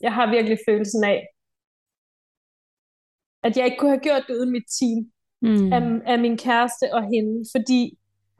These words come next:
Speaker 1: de var bare...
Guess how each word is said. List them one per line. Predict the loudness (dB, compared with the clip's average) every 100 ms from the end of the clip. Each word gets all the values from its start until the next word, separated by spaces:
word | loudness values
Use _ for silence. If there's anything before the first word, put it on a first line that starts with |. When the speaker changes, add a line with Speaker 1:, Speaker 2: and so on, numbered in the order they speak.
| -18 -20 -18 -18 -18 _ _ _ _ _ _ _ _ _ _ _ _ _
Speaker 1:
de | 0
var | 2
bare... | 2 2 2 0 -2 -6